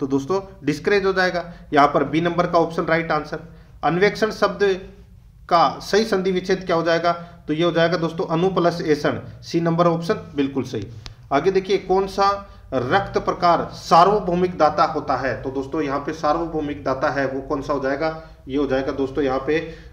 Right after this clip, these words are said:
अ, ओ नेगेटिव, यहाँ पर ए नंबर ऑप्शन बिल्कुल सही।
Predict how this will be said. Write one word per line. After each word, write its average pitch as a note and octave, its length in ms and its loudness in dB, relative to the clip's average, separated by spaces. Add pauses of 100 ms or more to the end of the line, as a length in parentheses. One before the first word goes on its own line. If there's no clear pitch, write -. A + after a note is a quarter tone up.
अ, A#2+ 300 0
ओ D3 100 4
नेगेटिव, C3 600 0 (220)
यहाँ B2+ 200 2
पर D#3 420 -2 (120)
ए C#3+ 80 0
नंबर C#3+ 240 0
ऑप्शन C#3+ 320 -2
बिल्कुल A#2+ 280 -4
सही। G#2 240 -6